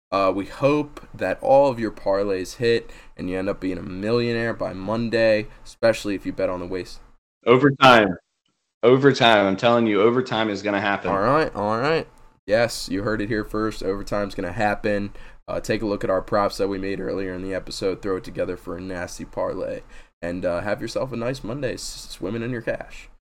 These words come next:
Speaker 1: Um, but, yeah, we will catch you next week, um, probably for an episode, uh, recapping the Super Bowl. And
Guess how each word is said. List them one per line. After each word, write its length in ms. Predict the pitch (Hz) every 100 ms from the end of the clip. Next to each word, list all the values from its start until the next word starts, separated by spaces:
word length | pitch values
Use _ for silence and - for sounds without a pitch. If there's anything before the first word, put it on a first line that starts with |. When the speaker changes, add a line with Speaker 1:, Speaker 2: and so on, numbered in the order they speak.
| _ _ _
Speaker 1:
Um, 320 | 82 90 90 -
but, 360 | 101 92 90 -
yeah, 220 | 113 131
we 140 | 131
will 140 | 120 113
catch 280 | 139 127 113
you 60 |
next 400 | 107 120 139 -
week, 720 | 95 95 120 196 208 - - - - _ _
um, 300 | 101 98 95
probably 560 | 87 123 131 135 143 139
for 140 | 135
an 80 | 135
episode, 600 | 127 - - 139 135 131 131 - - -
uh, 100 | 92
recapping 540 | 92 110 127 104 101
the 80 | 101
Super 280 | - 101 95
Bowl. 440 | 92 98 98 92 - - - -
And 400 | 90 87 85